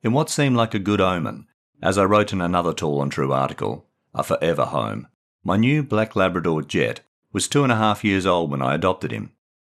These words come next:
He was born in September twenty eleven, the month before dear old Harry passed away. When six-month-old Harry flopped his head onto my leg, I had no idea of the bond that would form between us,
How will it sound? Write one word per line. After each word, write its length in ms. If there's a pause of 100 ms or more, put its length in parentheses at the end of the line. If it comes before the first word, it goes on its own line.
He 180
was 160
born 280
in 100
September 480
twenty 320
eleven, 460 (500)
the 80
month 280
before 360
dear 240
old 220
Harry 280
passed 380
away. 460 (2250)
When 140
six-month-old 800
Harry 480
flopped 260
his 140
head 200
onto 180
my 140
leg, 360 (440)
I 100
had 180
no 260
idea 300
of 80
the 80
bond 340
that 100
would 120
form 260
between 380
us, 240